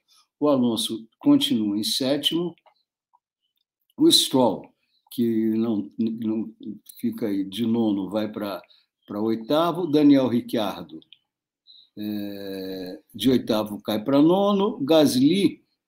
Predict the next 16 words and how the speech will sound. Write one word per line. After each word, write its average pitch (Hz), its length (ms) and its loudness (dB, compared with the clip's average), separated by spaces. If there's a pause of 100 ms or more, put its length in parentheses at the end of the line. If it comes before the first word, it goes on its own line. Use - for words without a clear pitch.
(140)
de 135 140 0
décimo 160 440 4
sétimo, 156 460 0
sobe 147 340 -2
pra 156 200 -2
décimo. 120 540 0
Quer 113 120 -4
dizer, 113 140 -4
eles 117 180 -2
tavam, 156 280 -2
ou 202 140 0
eles 208 140 0
estavam 123 360 0
com 123 140 -4
muita 113 380 0
asa, 120 580 0